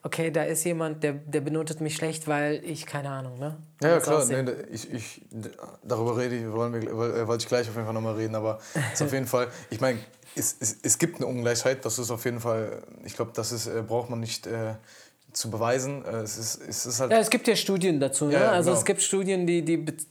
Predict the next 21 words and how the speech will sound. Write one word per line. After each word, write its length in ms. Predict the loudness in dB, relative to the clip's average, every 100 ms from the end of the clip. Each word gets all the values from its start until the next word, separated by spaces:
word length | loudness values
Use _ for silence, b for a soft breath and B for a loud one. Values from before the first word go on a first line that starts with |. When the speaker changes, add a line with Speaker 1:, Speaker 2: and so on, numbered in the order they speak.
| _
Speaker 1:
bezeugen 720 | -6 -2 2 4 6 6 4
und, 280 | 2 0 0
äh, 240 | 0 2 2
auch 240 | 0 0
darstellen, 640 | 4 4 4 2 2 2
dass 180 | 0 0
es 160 | -2 -2
halt 240 | -2 -2
die, 320 | -2 0 -2 B B
Speaker 2:
Mhm. 260 | -6 -6 -2
Speaker 1:
die 200 | 0 0
Ungleichheit 720 | 0 0 0 0 0 -2 -4
zwischen, 500 | -4 -2 -2 -2 -2
ähm, 560 | -2 -2 -2 -4 -6 -10 -14 -14 -10
rein 380 | -4 -2 -2 -2
deutschen 400 | -2 -2 -4 -2
Menschen 400 | -2 -4 -4 -4
oder, 220 | -6 -8 -12 -8
ja, 200 | -6 -6 -12 -18 -20 _ _ -6
Weißen 460 | -2 -2 -2 -6 -8 -12
und 280 | -12 -12 -16